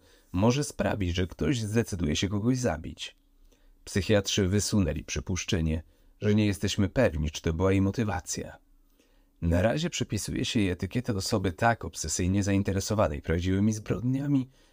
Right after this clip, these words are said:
że zabiła, żeby poczuć, jak to jest. Jednak kilku psychiatrów twierdziło, że nie można tego stwierdzić z pewnością.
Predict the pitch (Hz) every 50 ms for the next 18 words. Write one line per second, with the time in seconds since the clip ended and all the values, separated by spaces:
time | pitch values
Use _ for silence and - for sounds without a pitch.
0 | _ - - 90 101 113 110 107 120 113 107 135 123 98 76 73 78 - 92 95
1 | 92 101 90 - - 143 143 - 143 - - - 90 110 120 - - - 110 95
2 | 80 71 73 - - - - - - _ _ _ _ _ _ _ _ _ _ _
3 | _ _ _ _ - _ _ _ _ - - 85 87 85 98 95 90 - - -
4 | 120 123 - - 143 - - - 90 - - - - - - - - - _ _
5 | - - - - 117 131 160 156 143 120 87 76 69 - - - 87 92 98 98
6 | 104 104 104 110 113 110 107 120 113 - 78 - - 80 78 80 80 - - -
7 | 90 87 113 113 - - - - - 127 151 165 143 107 - - - - - -
8 | - - -